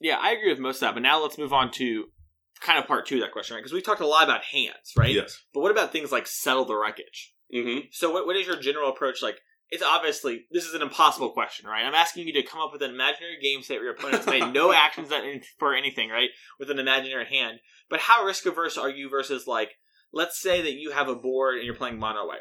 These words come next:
Speaker 1: right?
Speaker 2: Yeah.
Speaker 1: And your opponent plays the fourth land on a Jeskai control deck, right? And at this point, we'll say in the metagame, Settle is popular,
Speaker 2: Right.
Speaker 1: right? If you attack with everything, you win the game,
Speaker 2: Mm-hmm.
Speaker 1: right? You can beat a Seal Away, let's say, right? But if you attack with everything and they have Settle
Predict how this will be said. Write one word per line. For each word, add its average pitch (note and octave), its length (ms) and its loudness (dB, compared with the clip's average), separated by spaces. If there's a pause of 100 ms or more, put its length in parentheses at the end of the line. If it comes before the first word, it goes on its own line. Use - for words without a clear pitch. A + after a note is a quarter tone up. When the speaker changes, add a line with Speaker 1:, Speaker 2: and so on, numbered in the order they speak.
Speaker 1:
right? A2+ 180 -2 (180)
Speaker 2:
Yeah. G2 180 -2
Speaker 1:
And C3 100 -6
your B2+ 100 0
opponent C#3 280 -6
plays C3+ 320 -2
the A2+ 100 -6
fourth E3 320 -2
land D3 360 -2
on B2+ 180 -6
a G#2+ 60 -4
Jeskai A#2 340 -4
control A#2 320 -6
deck, F#2+ 260 -8
right? G2+ 260 -4
And A2 200 -8 (140)
at C3 140 -8
this D3+ 140 -8
point, C#3 280 -8
we'll B2+ 120 -2
say C#3 120 -4
in B2+ 100 -4
the A#2+ 60 -6
metagame, A2+ 300 -6
Settle A#2 260 -2
is - 140 -10
popular, F2+ 380 -6 (260)
Speaker 2:
Right. F2 140 -8
Speaker 1:
right? B2+ 180 0 (340)
If C3+ 140 -4
you E3+ 80 0
attack E3 300 2
with C3 100 2 (140)
everything, D4 580 0 (460)
you D3+ 240 -2
win D#3 200 0
the D3 100 0
game, A2+ 240 -2 (220)
Speaker 2:
Mm-hmm. F#2+ 140 -8
Speaker 1:
right? C3 180 4
You D#3 100 -6
can C#3 180 -4
beat D3+ 280 -8
a B2 80 -2
Seal C3+ 300 -2
Away, E2 260 -4
let's E2+ 220 -10
say, - 80 -10 (260)
right? A2+ 220 0 (260)
But C3+ 100 -6
if C3+ 40 -4
you D#3+ 80 2
attack E3+ 140 2
with E3 80 -2
everything E3 240 -4
and D3+ 80 -10
they C#3+ 100 -2
have C3 340 0
Settle C#3 500 0